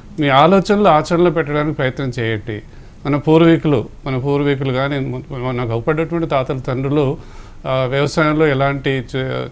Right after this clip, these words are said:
చేసేది. ఇప్పుడు వ్యవసాయం కేవలం వాణిజ్యపరంగా చూడమన్నాం, కానీ మరీ ఇంత వాణిజ్యపరంగా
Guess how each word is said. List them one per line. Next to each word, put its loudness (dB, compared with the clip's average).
చేసేది. -4
ఇప్పుడు -2
వ్యవసాయం 4
కేవలం 2
వాణిజ్యపరంగా 4
చూడమన్నాం, 4
కానీ 4
మరీ 2
ఇంత 4
వాణిజ్యపరంగా 2